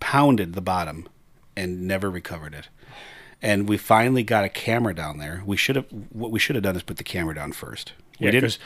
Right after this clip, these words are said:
Speaker 2: you probably threw so much dust and
Speaker 1: We didn't
Speaker 2: crap.
Speaker 1: have a camera initially, and, and so it was impossible for us to,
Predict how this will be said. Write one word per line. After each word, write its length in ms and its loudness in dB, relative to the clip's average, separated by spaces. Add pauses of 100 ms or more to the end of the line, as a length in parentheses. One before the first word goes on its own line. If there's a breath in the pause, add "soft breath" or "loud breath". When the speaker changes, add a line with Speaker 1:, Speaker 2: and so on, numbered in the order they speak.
(200 loud breath)
Speaker 2:
you 160 8
probably 300 6
threw 520 2
so 240 2
much 300 -2 (160)
dust 400 0
and 100 -4
Speaker 1:
We 140 8
didn't 140 8
Speaker 2:
crap. 40 8
Speaker 1:
have 100 8
a 40 4
camera 400 6
initially, 600 4
and, 240 0
and 160 2
so 340 2
it 100 -4
was 200 2
impossible 540 4
for 140 -2
us 140 -2
to, 160 -6